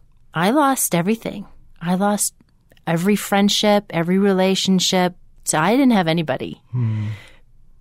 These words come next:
Speaker 1: But I had Jesus, and I had life. So my yes was real, and my yes was true, and that meant that I wanted to do right by him.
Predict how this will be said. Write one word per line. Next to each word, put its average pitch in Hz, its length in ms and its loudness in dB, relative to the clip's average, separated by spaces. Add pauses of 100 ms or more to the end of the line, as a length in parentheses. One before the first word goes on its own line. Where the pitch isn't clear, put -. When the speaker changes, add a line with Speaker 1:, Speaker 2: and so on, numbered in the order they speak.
(160)
Speaker 1:
But 185 120 4
I 202 100 2
had 226 260 -2
Jesus, - 800 -2 (520)
and 180 180 2
I 190 100 2
had 208 340 -2 (120)
life. - 600 -10 (360)
So - 200 0
my 220 260 4
yes 233 400 0
was 170 240 -2
real, 170 340 2
and 208 160 0
my 165 80 2
yes 175 380 -2
was 170 180 -4
true, 214 560 2 (400)
and 190 200 4
that 240 200 -2
meant 196 440 0 (120)
that 190 200 0 (120)
I 180 260 0 (280)
wanted 185 560 -2 (180)
to 190 500 0 (200)
do 190 180 2
right 214 260 0
by 247 120 -2
him. 165 380 -2